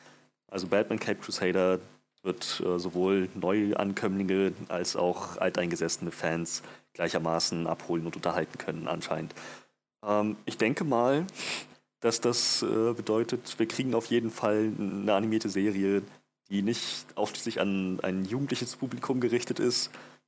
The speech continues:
was ich schon mal ziemlich cool finde, wahrscheinlich aber auch nicht so düster wie das R-rated Long Halloween, das jetzt auch demnächst, äh,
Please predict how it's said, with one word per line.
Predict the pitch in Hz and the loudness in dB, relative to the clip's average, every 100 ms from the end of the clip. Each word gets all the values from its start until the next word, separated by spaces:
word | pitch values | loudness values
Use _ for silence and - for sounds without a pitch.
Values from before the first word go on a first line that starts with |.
| - | -10
was | 98 | -4
ich | - | -2
schon | 110 | 0
mal | 95 | 0
ziemlich | 123 98 - 123 | 0 -2 -2 0
cool | |
finde, | 127 131 123 120 - - | 2 2 4 4 2 0
wahrscheinlich | 104 120 117 104 | 2 4 4 6
aber | 104 | 6
auch | 98 | 6
nicht | 110 104 | 4 -2
so | 104 107 | 0 0
düster | 107 101 101 - 95 95 87 | 2 0 0 2 2 2 0
wie | 92 95 95 - - - | -2 0 0 -4 -20 -14
das | - | -4
R-rated | - 92 104 98 95 92 | 2 4 6 4 4 2
Long | 95 95 | 2 2
Halloween, | 92 90 92 98 95 | 2 2 2 2 2
das | 90 - | 2 0
jetzt | 90 - | 2 2
auch | - | 0
demnächst, | - 87 87 90 - - | -2 -2 -2 0 -2 -2
äh, | - | -2